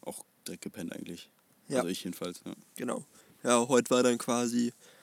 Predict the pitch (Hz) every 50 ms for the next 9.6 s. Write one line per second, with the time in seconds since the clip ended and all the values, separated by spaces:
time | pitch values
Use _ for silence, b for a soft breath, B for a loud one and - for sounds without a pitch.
0 | B B B B - - 123 123 123 - - - 127 127 127 127 120 - - -
1 | 135 120 120 117 117 123 - - - - 123 113 113 110 117 120 113 123 - -
2 | 135 120 123 123 127 120 - - 123 - - 131 139 - - 123 - 135 131 135
3 | 143 143 _ _ b b b b b b b - 104 110 - 110 95 - 113 113
4 | 110 - 120 113 - - 123 123 117 123 - - 95 107 110 113 107 - 120 110
5 | 117 110 110 104 - - 123 123 117 117 113 - - - 123 117 117 117 113 113
6 | 110 110 110 101 104 110 - 139 120 123 120 123 120 120 120 120 - - 127 -
7 | B B B B B B B B B - 101 104 110 110 107 104 - - - -
8 | - - - 117 - _ - - - 107 107 113 117 113 - - - 120 - -
9 | 107 117 - 123 - - 113 117 117 - 120 131